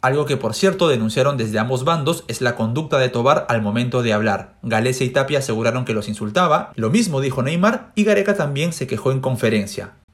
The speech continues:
Hablando de Ney, muy cuestionada su actitud con las faltas, que las busque, que exagere y todo eso, no de ahora sino de siempre, pero anoche, ¿saben cuántos fouls le cobraron? Solamente tres. Parece que más, pero solamente tres.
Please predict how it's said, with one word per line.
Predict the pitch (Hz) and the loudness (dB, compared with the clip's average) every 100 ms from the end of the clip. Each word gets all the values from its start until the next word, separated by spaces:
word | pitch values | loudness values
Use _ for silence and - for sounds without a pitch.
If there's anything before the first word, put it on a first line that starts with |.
| _ | _
Hablando | 110 107 110 113 | -4 -2 0 0
de | 147 | 4
Ney, | 202 220 - - | 4 2 -2 -10
muy | 147 180 | 0 0
cuestionada | 185 151 131 123 139 | 0 -2 -2 -2 -2
su | 135 | -2
actitud | 135 120 147 143 | -2 -2 -6 -4
con | 127 | -2
las | 104 - | -2 2
faltas, | 175 180 196 202 - | 2 4 0 0 -8
que | - | -6
las | 101 117 | -6 0
busque, | 208 202 - 180 | 0 2 0 0
que | 180 | 0
exagere | 101 107 - 165 131 | -8 -8 0 0 0
y | |
todo | 107 113 156 | 0 2 2
eso, | 175 208 208 - | 2 0 -2 -2
no | 107 | -2
de | 107 | 2
ahora | 113 139 147 | 4 4 2
sino | 135 110 | 0 -2
de | 123 | -2
siempre, | 127 190 190 208 208 - - | 2 2 4 2 -2 -14 -2
pero | 247 247 | 2 4
anoche, | 214 220 233 226 - | 4 4 0 -2 -12
¿saben | - 190 185 | 0 2 2
cuántos | 190 190 190 190 | 2 2 2 0
fouls | 170 170 165 | 2 2 2
le | 127 | 0
cobraron? | 120 135 180 233 - - | 2 4 4 2 -4 -18
Solamente | - - 165 156 151 151 139 | -12 0 2 2 -2 -2 -2
tres. | 123 110 - - _ - | -2 -4 -6 -14 _ -2
Parece | 120 143 208 | 0 2 2
que | |
más, | 226 269 - _ _ | 2 2 -2 _ _
pero | 110 95 | -2 -2
solamente | - 156 160 143 139 131 127 | 0 2 2 0 -2 0 0
tres. | 110 - - - - | -2 -4 -10 -14 -20